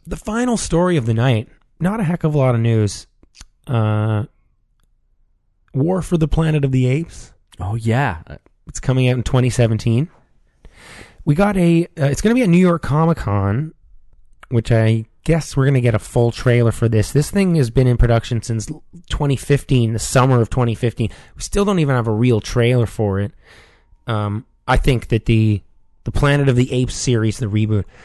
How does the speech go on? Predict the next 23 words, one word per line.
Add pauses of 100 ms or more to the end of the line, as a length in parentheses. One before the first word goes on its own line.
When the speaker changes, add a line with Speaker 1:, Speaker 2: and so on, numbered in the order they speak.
(120)
Speaker 2:
So
good.
Speaker 1:
is
probably
the
best
franchise
that
is
currently
in, (440)
like, (500)
you
know,
in,
in, (480)
in
production,
I
guess.
Like, (720)
better
than